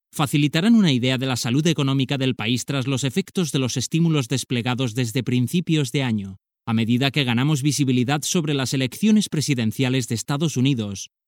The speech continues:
el enfoque de esta semana se centra en Europa, y el Reino Unido en particular, donde Boris Johnson tratará de dejar atrás la salida de Dominic Cummings cuando haga su tan esperado discurso sobre la política de energía verde. Las conversaciones sobre el Brexit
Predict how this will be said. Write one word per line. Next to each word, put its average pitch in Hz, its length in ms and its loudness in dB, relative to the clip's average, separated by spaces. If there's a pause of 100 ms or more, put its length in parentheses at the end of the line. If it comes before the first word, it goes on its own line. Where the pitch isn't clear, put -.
el 131 140 2
enfoque 156 360 2
de 151 140 2
esta 147 240 -2
semana 127 340 0
se 120 140 -2
centra 175 400 2
en 151 80 2
Europa, 135 480 0 (100)
y 147 160 6
el 123 100 4
Reino 120 280 2
Unido 139 300 4
en 127 100 2
particular, 135 560 0
donde 143 240 2
Boris 175 280 4
Johnson 113 540 0 (140)
tratará 156 380 0
de 202 120 4
dejar 139 240 0
atrás 123 340 -2
la 131 100 -2
salida 156 360 2
de 139 80 -2
Dominic 123 480 2
Cummings 110 540 2 (240)
cuando 139 300 4
haga 190 160 2
su 147 160 0
tan 147 160 2
esperado 127 460 0
discurso 143 540 -2
sobre 123 280 -2
la 117 100 -2
política 151 460 0
de 131 80 2
energía 117 480 0
verde. 104 340 -4 (640)
Las 143 180 0
conversaciones 160 640 2
sobre 123 220 0
el 110 100 0
Brexit 120 500 -2